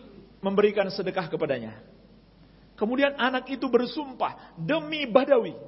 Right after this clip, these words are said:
demi wali mereka yang ada di situ. Kamu harus tambah, masa cuma sedikit?"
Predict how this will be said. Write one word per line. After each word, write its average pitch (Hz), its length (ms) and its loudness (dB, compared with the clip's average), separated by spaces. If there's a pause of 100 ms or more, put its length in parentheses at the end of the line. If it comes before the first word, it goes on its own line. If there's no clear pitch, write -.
(560)
demi 196 240 -4
wali 220 320 0
mereka 208 320 -2
yang 196 160 2
ada 196 160 -2
di 170 80 -2
situ. 156 240 -6 (1600)
Kamu 311 320 4
harus 311 240 4
tambah, 277 320 0
masa 320 240 -4
cuma 285 240 -4
sedikit?" 240 400 -8